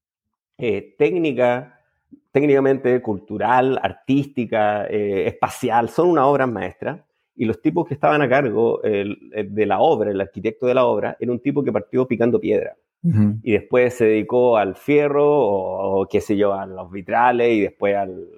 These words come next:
Speaker 1: al cemento, no sé, eh, a las distintas áreas de la construcción, y se destacó en todas.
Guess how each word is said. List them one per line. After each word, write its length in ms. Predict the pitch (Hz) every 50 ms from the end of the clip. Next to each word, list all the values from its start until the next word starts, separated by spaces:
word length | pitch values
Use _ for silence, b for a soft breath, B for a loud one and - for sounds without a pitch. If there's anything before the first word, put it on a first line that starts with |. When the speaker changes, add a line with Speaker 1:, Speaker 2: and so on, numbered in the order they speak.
| 85 _ 85
Speaker 1:
al 80 | 92 -
cemento, 520 | _ - - 90 101 120 127 - - 117
no 80 | 120 127
sé, 280 | - - - _ _ _ _ _ _ _ _ _ _
eh, 160 | 117 113 110 -
a 80 | 123
las 100 | 117 120
distintas 600 | 120 117 - - - 151 156 151 151 131 123 117 120
áreas 380 | 117 123 131 123 110 101 95 92
de 80 | 101 95
la 140 | 98 98
construcción, 580 | 101 104 98 _ 101 95 - - 123 123 139 147 _ _ _ _ _ _
y 80 | - 135
se 180 | - - 135
destacó 380 | 127 123 127 - 135 113 151 180
en 120 | 180 170
todas. 440 | - 185 185 151 101 - - _